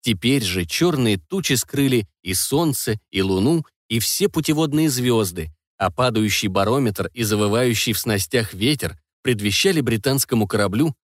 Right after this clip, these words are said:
жестокий шторм. И в этот самый момент государственный корабль оказался без управления, потому что его капитан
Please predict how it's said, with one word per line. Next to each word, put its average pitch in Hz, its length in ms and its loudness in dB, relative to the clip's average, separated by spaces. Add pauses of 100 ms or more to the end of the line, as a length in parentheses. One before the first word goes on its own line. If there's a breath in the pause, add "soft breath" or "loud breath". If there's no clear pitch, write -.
(140)
жестокий 123 540 0
шторм. 90 520 0 (760)
И 104 100 0
в 101 60 2
этот 127 260 0
самый 135 420 2
момент 104 460 0
государственный 107 760 -2
корабль 98 460 -2 (180)
оказался 139 560 0
без 131 160 4
управления, 120 760 0 (220)
потому 101 300 0
что - 160 -4
его 98 300 0
капитан 95 520 -2